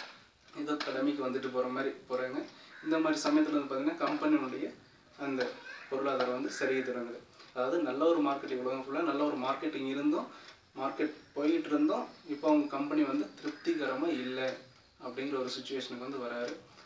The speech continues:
இந்த மாதிரி சமயத்துல அந்த கம்பெனியுடைய போர்டு மீட்டிங் நடக்குது. அந்த போர்டு மீட்டிங்ல வந்து பாத்தீங்கன்னா, பீட்டர் வந்து மத்த, அஹ், தலைவர், துணைத் தலைவர், அந்த மேனேஜர்ஸ் எல்லாம் பேசும்போது பாத்தீங்கன்னா, ரொம்ப விரக்தியா பேசுறாங்க.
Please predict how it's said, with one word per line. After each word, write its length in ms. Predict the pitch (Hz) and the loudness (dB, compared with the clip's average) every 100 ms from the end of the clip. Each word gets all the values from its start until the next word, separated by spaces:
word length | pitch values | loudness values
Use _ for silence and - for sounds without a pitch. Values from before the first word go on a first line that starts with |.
| - | -4
இந்த 180 | 147 156 | 2 4
மாதிரி 240 | 156 143 139 | 4 2 -2
சமயத்துல 320 | 135 131 160 | -4 -4 -2
அந்த 220 | 151 131 | -2 -2
கம்பெனியுடைய 520 | 123 139 131 127 139 123 | -4 -4 -4 -2 -2 0
போர்டு 240 | 131 131 | -4 -2
மீட்டிங் 280 | 127 120 120 | -6 -6 -8
நடக்குது. 400 | 113 113 117 - - - - - - | -6 -8 -8 -10 -16 -20 -20 -14 0
அந்த 160 | 156 | 0
போர்டு 360 | 151 165 160 160 | 4 2 4 2
மீட்டிங்ல 440 | 147 139 135 131 | 2 2 0 -2
வந்து 80 | 127 | -2
பாத்தீங்கன்னா, 280 | 123 135 - - - - | -2 -4 -6 -10 -20 -4
பீட்டர் 280 | 160 160 135 | -2 0 0
வந்து 260 | 143 226 - - - - - _ _ _ _ 147 | 0 -2 -4 -18 -20 -20 -20 _ _ _ _ -2
மத்த, 320 | 147 - 147 - - - _ 147 | -2 0 -2 -4 -18 -20 _ -4
அஹ், 420 | 139 139 135 131 | -2 0 0 0
தலைவர், 420 | 135 135 135 127 | 0 0 0 -2
துணைத் 240 | 143 135 | -2 -2
தலைவர், 420 | 131 127 131 131 - - - 147 | 0 0 2 -2 -4 -18 -12 -2
அந்த 200 | 139 139 139 135 131 131 131 131 - - - 143 | 2 4 4 2 2 2 0 -2 -8 -16 -6 0
மேனேஜர்ஸ் 460 | 143 139 139 - | 2 2 2 -2
எல்லாம் 240 | - - - - - _ | -2 -2 -4 -14 -20 _
பேசும்போது 440 | 147 143 139 139 135 | 0 0 2 0 0
பாத்தீங்கன்னா, 400 | 127 127 143 180 - - | -2 -2 -6 -8 -14 -6
ரொம்ப 300 | - - 185 | -2 0 0
விரக்தியா 580 | 147 151 - 156 151 127 | 0 -2 -2 -2 0 -2
பேசுறாங்க. 320 | 123 123 120 | -4 -6 -8